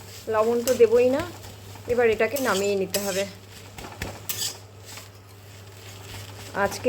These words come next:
একটু পেঁয়াজ সোমবারে মুসুরির ডাল করব। এই যে পেঁয়াজ রেখেছি,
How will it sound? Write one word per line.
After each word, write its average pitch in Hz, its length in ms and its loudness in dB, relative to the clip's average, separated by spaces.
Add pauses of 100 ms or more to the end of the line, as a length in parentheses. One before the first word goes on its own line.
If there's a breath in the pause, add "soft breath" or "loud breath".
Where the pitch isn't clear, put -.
একটু 247 140 -6 (100)
পেঁয়াজ 202 300 8
সোমবারে 254 420 0
মুসুরির 226 400 -2
ডাল 254 120 8 (100)
করব। 262 180 4 (960)
এই 208 140 8
যে 226 140 4
পেঁয়াজ 196 260 6 (100)
রেখেছি, 226 360 -2